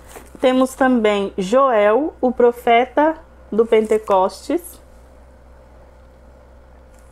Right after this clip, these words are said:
Joel. Temos Daniel, o homem amado no céu. Ó.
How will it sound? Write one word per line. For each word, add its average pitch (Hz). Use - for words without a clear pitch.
Joel. 190
Temos 254
Daniel, 240
o 240
homem 285
amado 226
no 208
céu. 190
Ó. -